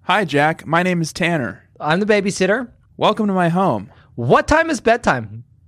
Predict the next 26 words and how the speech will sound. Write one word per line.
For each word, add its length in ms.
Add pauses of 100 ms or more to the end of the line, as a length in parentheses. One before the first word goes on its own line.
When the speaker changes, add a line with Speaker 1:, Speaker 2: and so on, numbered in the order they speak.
(920)
Speaker 1:
For 220
me 340
or 160
for 240 (220)
you 340
or? 320 (500)
Speaker 2:
Um, 420
I'm 120
cons-, 300
I'm 180
looking 280
at 80
this 160
book, 300
actually. 340
It 60
doesn't 240
say. 320 (200)
It 80
doesn't 240
say. 440 (500)
Speaker 1:
Uh, 280
my 160
bedtime 440
is 220
generally 640